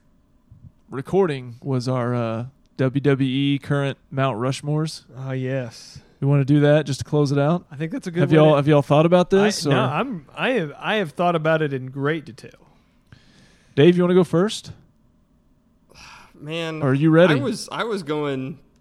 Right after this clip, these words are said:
Speaker 3: global at first, but I
Speaker 2: Well,
Speaker 3: can
Speaker 2: hey, dude, no, I wanna hear the global. You've, you've put so much work into it. Let's hear that, and then we'll, we'll do
Speaker 1: Global
Speaker 2: current.
Speaker 1: meaning, like, all time?
Speaker 2: Yeah.
Speaker 3: Yeah, like, all
Speaker 1: Well,
Speaker 3: time.
Speaker 1: do that first, and then
Speaker 2: Yeah,
Speaker 1: we'll come
Speaker 2: just
Speaker 1: back to you at the
Speaker 2: treat
Speaker 1: end for
Speaker 2: us
Speaker 1: the
Speaker 2: to
Speaker 1: other
Speaker 2: that,
Speaker 1: one.
Speaker 2: and then
Speaker 3: Okay.
Speaker 2: we'll, we'll come back to the,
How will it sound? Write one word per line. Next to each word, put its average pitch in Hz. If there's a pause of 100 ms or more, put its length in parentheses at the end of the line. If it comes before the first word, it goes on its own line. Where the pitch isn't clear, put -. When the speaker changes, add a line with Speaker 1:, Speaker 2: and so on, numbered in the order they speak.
(300)
Speaker 3:
global 135
at -
first, 127
but 139
I 175
Speaker 2:
Well, 302
Speaker 3:
can 202
Speaker 2:
hey, 311
dude, 285
no, 349
I 254
wanna 349
hear 285
the 254
global. 226
You've, 165
you've 180
put 220
so 214
much 214
work 214
into 170
it. 151
Let's 180
hear 294
that, 240
and 190
then 202
we'll, 208
we'll 185
do 160
Speaker 1:
Global 190
Speaker 2:
current. 175
Speaker 1:
meaning, 170
like, 147
all 135
time? 165
Speaker 2:
Yeah. 277
Speaker 3:
Yeah, 131
like, 127
all 143
Speaker 1:
Well, 180
Speaker 3:
time. 196
Speaker 1:
do 277
that 262
first, 208
and 165
then 170
Speaker 2:
Yeah, 185
Speaker 1:
we'll 180
come 202
Speaker 2:
just 165
Speaker 1:
back 165
to 165
you 160
at 147
the 147
Speaker 2:
treat 151
Speaker 1:
end -
for -
Speaker 2:
us 135
Speaker 1:
the 135
Speaker 2:
to 143
Speaker 1:
other 135
Speaker 2:
that, 170
Speaker 1:
one. 196
Speaker 2:
and 185
then 190
Speaker 3:
Okay. 196
Speaker 2:
we'll, 196
we'll 185
come 202
back 220
to 226
the, 196